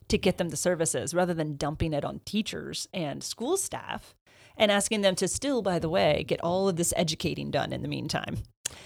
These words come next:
And so I feel like the, the big question of do we go back or not, I, was a legitimate one regarding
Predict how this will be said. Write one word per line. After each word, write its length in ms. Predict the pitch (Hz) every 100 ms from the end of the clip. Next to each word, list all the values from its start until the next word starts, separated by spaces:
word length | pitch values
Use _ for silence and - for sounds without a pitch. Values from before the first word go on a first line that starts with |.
| - - - 220
And 200 | 202 190
so 600 | 202 190 180 180 175 175 -
I 120 | 196
feel 180 | 226 226
like 260 | 208 - - - -
the, 360 | 190 208 202 -
the 100 | 175
big 200 | 170 196
question 440 | - 190 - - 170
of 140 | 151
do 160 | - 180
we 80 | 185
go 180 | 185
back 320 | 170 214 220 156
or 120 | 147
not, 400 | 160 233 165 - _ _ _ -
I, 100 | -
was 500 | 180 165 170 - - - -
a 80 | 185
legitimate 680 | 160 165 165 254 370 170 -
one 380 | 143 135 180 - _ _ _ _ _ - 202
regarding 640 | 190 180 170 165 156